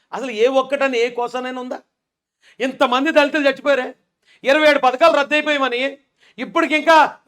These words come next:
ఎస్సీ, ఎస్టీ సప్లా నిధులన్నింటినీ కూడా సొంతానికి వాడేసుకుంటున్నాడు.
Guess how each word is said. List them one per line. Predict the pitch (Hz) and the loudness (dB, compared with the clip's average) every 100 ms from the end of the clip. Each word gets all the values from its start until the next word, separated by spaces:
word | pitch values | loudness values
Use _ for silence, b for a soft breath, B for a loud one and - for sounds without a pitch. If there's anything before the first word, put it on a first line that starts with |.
| 190 | -8
ఎస్సీ, | 226 220 311 | -8 -4 0
ఎస్టీ | 320 311 | 0 0
సప్లా | - 254 320 320 | -2 -2 2 2
నిధులన్నింటినీ | 311 311 302 302 294 | 2 0 0 0 0
కూడా | 285 269 - _ | 2 0 -2 _
సొంతానికి | - 190 202 285 277 | -14 -14 -6 -6 -2
వాడేసుకుంటున్నాడు. | 262 247 240 240 208 196 | -2 -2 -4 -10 -10 -10